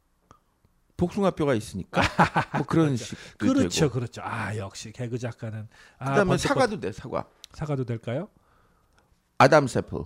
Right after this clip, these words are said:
Speaker 2: 아담스 애플.
Speaker 1: 네.
Speaker 2: 오, 영어까지.
Speaker 1: 그런
Speaker 2: 역시,
Speaker 1: 거.
Speaker 2: 예, 섭렵을 하셨습니다. 바로 그거예요.
Speaker 1: <laughs>
Speaker 2: 이런 식으로 확장을 해 나가시면 되는 거예요.
Speaker 1: 네.
Speaker 2: 그러니까 우리 신 교수님은 여행을 가도 재밌잖아요. 이렇게
Speaker 1: 아, 저는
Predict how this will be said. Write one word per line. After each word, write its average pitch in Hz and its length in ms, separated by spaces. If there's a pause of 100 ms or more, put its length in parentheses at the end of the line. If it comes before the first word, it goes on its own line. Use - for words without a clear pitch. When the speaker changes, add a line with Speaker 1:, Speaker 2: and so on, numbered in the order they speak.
Speaker 2:
아담스 139 480
애플. 107 340
Speaker 1:
네. 143 140
Speaker 2:
오, 131 580
영어까지. 107 880
Speaker 1:
그런 98 200
Speaker 2:
역시, 90 340
Speaker 1:
거. 123 180
Speaker 2:
예, 131 420
섭렵을 143 440
하셨습니다. 120 640
바로 170 240
그거예요. 127 420
Speaker 1:
<laughs> - 300
Speaker 2:
이런 143 240
식으로 135 460 (200)
확장을 180 440
해 165 80
나가시면 135 500
되는 104 240
거예요. 69 340 (120)
Speaker 1:
네. - 140
Speaker 2:
그러니까 214 300
우리 156 160
신 214 180
교수님은 170 480
여행을 170 400
가도 151 260
재밌잖아요. 160 1000 (380)
이렇게 - 240
Speaker 1:
아, 160 40
저는 - 20